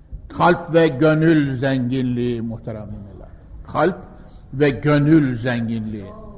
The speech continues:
Dünyaya metelik vermeyen, iman ve aşkla zenginleşmiş bir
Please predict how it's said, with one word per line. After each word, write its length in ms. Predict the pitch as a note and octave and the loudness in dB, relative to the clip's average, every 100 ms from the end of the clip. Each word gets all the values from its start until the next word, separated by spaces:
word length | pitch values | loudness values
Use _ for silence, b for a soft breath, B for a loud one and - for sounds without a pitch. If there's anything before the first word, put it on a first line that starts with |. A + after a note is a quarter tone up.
| - - - - b b b b b - A2+ | -18 -20 -20 -20 b b b b b -14 -4
Dünyaya 720 | C#3 E3+ E3+ F3 F3 F#3 G#3 | 0 2 6 6 8 8 8
metelik 840 | E3+ D#3 E3+ - F3+ F3+ - - B2+ | 4 4 2 4 4 4 2 0 4
vermeyen, 960 | F#3+ E3+ E3 D#3 D#3 E3+ G#3+ A3+ A#3 G#3+ - - - - - - - - - - | 6 6 4 4 4 4 2 0 -2 -6 -12 -16 -16 -18 -20 -20 -20 -20 -16 -4
iman 720 | C#3+ D3+ C#3+ D#3 F3 D#3 D3+ | 0 2 2 2 2 0 0
ve 80 | D3 C#3+ - | -2 -4 -4
aşkla 760 | D#3 F#3 - - - D3+ D3+ C3 | -2 -2 -6 -10 -2 2 2 2
zenginleşmiş 1120 | B2 C#3+ D3+ C#3+ D3+ C#3+ C#3 - C#3 - C#3+ | -2 -2 0 0 0 0 0 -2 -6 -6 -2
bir 200 | C#3+ | -2